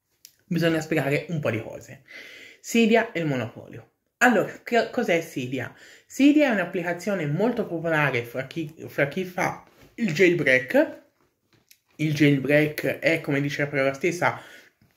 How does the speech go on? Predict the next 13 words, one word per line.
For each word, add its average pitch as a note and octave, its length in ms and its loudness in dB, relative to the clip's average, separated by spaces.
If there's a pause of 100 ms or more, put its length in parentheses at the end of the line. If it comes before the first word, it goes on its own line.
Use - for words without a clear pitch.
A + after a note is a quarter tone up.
(140)
il D#3 200 -2
superamento F3 580 2
dei C#3+ 160 4
limiti C#3+ 680 0 (200)
del, B2+ 680 0 (420)
imposti D3 600 2
dal, B2+ 380 0
ehm, A2 680 -2 (1160)
imposti D3 480 0
ne-, A#2 340 -2 (380)
nel B2+ 280 -6 (100)
dispositivo, C3 680 -2
nel, G#2+ 400 -2